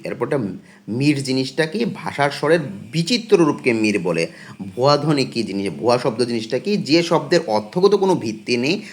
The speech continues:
তাকে ভুয়া শব্দ বলে। ভাষাবিজ্ঞানী মোহাম্মদ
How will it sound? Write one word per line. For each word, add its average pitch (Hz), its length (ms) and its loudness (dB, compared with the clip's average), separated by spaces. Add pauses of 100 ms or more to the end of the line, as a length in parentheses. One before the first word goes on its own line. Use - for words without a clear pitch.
(120)
তাকে 110 200 -2
ভুয়া 98 280 -2
শব্দ 107 320 -2
বলে। 113 360 0 (440)
ভাষাবিজ্ঞানী 165 640 2
মোহাম্মদ 131 360 0